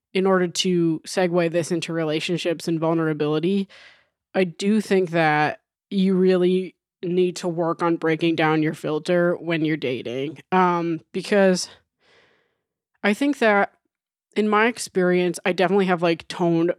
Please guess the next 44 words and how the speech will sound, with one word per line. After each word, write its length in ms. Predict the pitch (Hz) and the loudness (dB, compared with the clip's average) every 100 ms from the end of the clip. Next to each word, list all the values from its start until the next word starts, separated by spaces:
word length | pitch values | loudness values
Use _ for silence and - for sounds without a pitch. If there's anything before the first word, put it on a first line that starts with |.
| - | -2
parts 220 | 180 175 | -2 0
of 60 | |
my 120 | 175 165 | 0 0
personality 720 | 175 165 165 156 156 165 160 | -2 -2 -2 0 0 0 0
down 380 | 156 151 160 175 | 0 0 2 0
because 220 | 160 - | -2 -2
I'm 100 | 175 | -2
like, 140 | 175 - | -2 -6
"Oh, 240 | 208 233 | -2 0
well, 140 | 220 | 0
like, 180 | 220 214 | -4 -4
what 120 | 226 | -6
if 100 | 226 | -4
they 80 | 233 | -4
don't 160 | 220 - | -4 -4
like 240 | 196 196 | -4 -4
me?" 260 | 180 180 180 | -6 -8 -8
But 480 | 170 180 190 180 - _ _ _ _ _ | -4 0 2 0 -4 _ _ _ _ _
who 180 | 202 226 | -2 -2
cares? 760 | - - - 196 226 156 160 185 | -2 -8 0 4 4 2 -2 -2
Like, 140 | 175 | -2
at 80 | 185 | 0
the 180 | - 190 | 0 2
end 140 | 208 | 2
of 80 | 190 | 2
the 80 | 180 | 0
day, 320 | 160 170 160 | 0 2 2
you 340 | 160 156 175 | -2 -4 0
wanna 240 | 185 185 151 | 2 2 2
like 260 | 147 160 | 0 -2
yourself. 840 | 147 143 - - - 208 233 - _ - - - - | -4 -6 -8 -4 0 2 0 -6 _ -20 -20 -14 -2
I 60 | |
think 140 | 185 180 | -2 0
that's 240 | 135 151 | -4 -2
more 140 | 185 196 | 0 0
important 360 | 190 208 208 | 2 0 0
than 180 | 180 165 - | 0 -2 -2
other 220 | 160 170 | -2 -2
people 320 | - 180 151 | -4 -4 -2
liking 420 | 131 139 123 117 | -2 -4 -6 -8
you, 300 | 123 113 143 | -8 -8 -6
because 340 | 160 170 175 170 | -4 -4 -2 -2
I 80 | |
think, 380 | 160 196 175 - | 0 0 0 -6